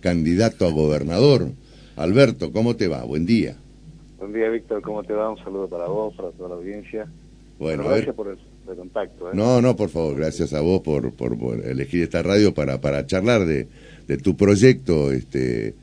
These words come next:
Speaker 1: eh, cómo va, cómo se va afianzando justamente este proyecto para ser candidato a gobernador.
Speaker 2: Bueno, esto, este, hace muchos años que venimos trabajando con, con el vecinalismo. Nosotros,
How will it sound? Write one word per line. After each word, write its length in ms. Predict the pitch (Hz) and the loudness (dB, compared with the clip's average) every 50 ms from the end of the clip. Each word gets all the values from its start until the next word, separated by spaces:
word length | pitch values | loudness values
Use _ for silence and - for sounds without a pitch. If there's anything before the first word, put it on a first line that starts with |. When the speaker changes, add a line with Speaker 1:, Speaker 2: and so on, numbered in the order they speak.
| - - - - - | -20 -20 -20 -14 -10
Speaker 1:
eh, 260 | 55 57 60 60 - - | -6 -6 -4 -6 -4 -2
cómo 240 | - 92 95 90 87 | 0 2 4 4 4
va, 500 | 87 95 95 95 92 85 80 73 71 69 67 | 4 4 4 4 2 2 2 0 -2 -2 -2
cómo 160 | - 98 98 | 0 2 2
se 120 | 85 82 - | 2 2 0
va 60 | 101 | 0
afianzando 640 | 95 - 98 90 87 82 - 143 160 143 104 92 | 0 0 0 0 0 2 2 2 4 4 2 2
justamente 460 | 82 82 80 80 80 85 90 87 92 80 | 0 -2 -4 -2 0 0 2 2 0 -2
este 160 | 73 85 78 | -2 -2 -2
proyecto 400 | 80 82 82 101 98 - 92 76 | -2 0 0 -2 -2 -2 -4 -2
para 180 | 76 73 73 | -2 -2 -2
ser 160 | 73 - 87 - | -4 -4 -6 -4
candidato 420 | - 85 78 76 85 85 82 82 | -2 -2 0 0 0 -2 -2 -2
a 40 | 76 | -2
gobernador. 520 | 69 69 69 65 69 82 104 123 113 - - - - - - - - - - - - - - - - - - - - - - - - - - - | -2 -2 -2 -2 -2 0 0 2 0 0 -4 -8 -18 -20 -20 -20 -20 -20 -20 -20 -20 -20 -20 -20 -20 -20 -20 -20 -20 -20 -20 -20 -20 -20 -14 -10
Speaker 2:
Bueno, 320 | 123 127 120 120 120 107 107 | -8 -6 -6 -6 -6 -6 -6
esto, 640 | 104 92 78 - - 113 107 101 95 92 90 85 78 - - 98 | -8 -8 -8 -8 -6 -4 -4 -4 -4 -6 -6 -8 -12 -14 -16 -18
este, 200 | - - - 98 | -18 -14 -12 -12
hace 180 | - - - 104 | -12 -12 -12 -12
muchos 320 | 104 110 101 - - - | -12 -10 -12 -12 -6 -4
años 200 | 143 135 127 120 | -2 -2 -2 -4
que 80 | - 107 | -6 -8
venimos 300 | 98 101 107 104 98 - | -8 -8 -10 -12 -12 -12
trabajando 560 | - - 95 95 92 - 117 113 117 113 110 104 | -12 -12 -10 -10 -12 -12 -12 -12 -10 -10 -10 -10
con, 180 | 95 92 90 87 - - - - - - - - - - - | -10 -12 -12 -16 -20 -20 -20 -20 -20 -20 -20 -20 -20 -20 -18
con 120 | 92 92 92 | -12 -10 -10
el 60 | 92 | -10
vecinalismo. 560 | 87 - - 95 98 98 107 127 131 127 120 | -10 -12 -12 -10 -10 -8 -8 -8 -8 -8 -10
Nosotros, 480 | 104 98 90 113 101 - 113 110 107 95 | -10 -10 -12 -12 -12 -6 -6 -4 -4 -4